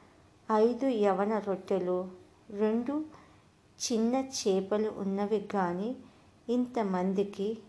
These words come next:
ఇవి ఏమాత్రమని?" ఆయనతో అనగా, యేసు జనులను కూర్చుండబెట్టుడని చెప్పెను. ఆ చోట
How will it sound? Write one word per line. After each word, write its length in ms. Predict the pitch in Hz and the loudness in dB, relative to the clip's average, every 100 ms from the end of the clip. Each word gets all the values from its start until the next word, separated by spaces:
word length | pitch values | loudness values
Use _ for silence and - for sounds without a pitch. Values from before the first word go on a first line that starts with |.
| - - | -20 -4
ఇవి 420 | 226 190 196 220 214 - - - _ - | -2 0 0 -2 -6 -16 -20 -20 _ -4
ఏమాత్రమని?" 1200 | 202 208 208 208 226 233 - 254 226 190 185 220 - - - | 2 4 4 2 0 -2 -2 0 2 0 0 -4 -8 -8 -2
ఆయనతో 640 | 208 190 185 185 - 202 | 2 2 0 -4 -2 -2
అనగా, 540 | 190 190 175 185 208 247 - - - - - - - - | 0 -2 -4 -2 -4 -6 -14 -20 -20 -20 -20 -20 -20 -8
యేసు 540 | 208 196 190 - 247 285 - - - 180 | 0 0 0 -4 -6 -6 -10 -20 -14 -8
జనులను 720 | - 208 226 247 202 208 247 - | 2 4 4 2 2 0 -4 -4
కూర్చుండబెట్టుడని 1600 | - 226 233 - 254 233 240 240 156 185 185 202 196 190 202 269 - - - - - - - 196 | 0 0 -2 -6 0 0 2 -2 0 -2 0 0 0 0 0 -2 -6 -20 -20 -20 -20 -16 -6 -4
చెప్పెను. 440 | 190 - 175 - - - - - 214 | -4 -4 -4 -4 -10 -20 -20 -8 -2
ఆ 180 | 196 190 - 220 | 0 -2 -2 2
చోట 260 | 233 233 | 2 2